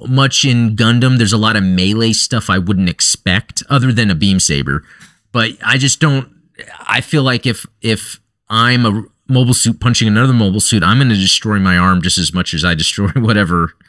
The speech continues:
you know, I hit. But I guess in the, in, as a folding claw arm, maybe its ability to pierce and rip maybe allows it to not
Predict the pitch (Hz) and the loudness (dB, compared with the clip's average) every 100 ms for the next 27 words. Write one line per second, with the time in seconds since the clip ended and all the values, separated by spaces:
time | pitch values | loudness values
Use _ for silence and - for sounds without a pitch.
0 | _ - _ - 104 85 80 85 127 - | _ -20 _ -2 0 2 0 0 -2 -2
1 | 107 113 - _ _ _ - _ _ _ | -4 -4 -6 _ _ _ -20 _ _ _
2 | 123 127 139 - 139 120 120 117 110 123 | -4 0 0 0 0 2 2 2 0 -4
3 | 120 - 123 110 107 - 139 123 117 104 | -4 -6 -4 -2 -2 0 0 2 0 -2
4 | - 135 196 80 73 71 85 98 _ _ | -4 -4 -4 -4 -4 -4 -4 -8 _ _
5 | - 110 104 110 101 107 120 113 104 104 | -4 0 0 0 -2 -2 0 0 0 -2
6 | 107 92 - - 120 123 - - - - | -4 -8 -6 0 2 2 0 -2 -6 -10
7 | _ _ _ 101 90 87 127 120 95 _ | _ _ _ -4 -4 0 2 2 -2 _
8 | - _ _ _ 107 101 92 87 - _ | -20 _ _ _ -4 0 0 -2 -6 _
9 | 92 95 92 92 104 - 101 92 92 | -6 -2 0 -2 -6 -4 -2 0 -2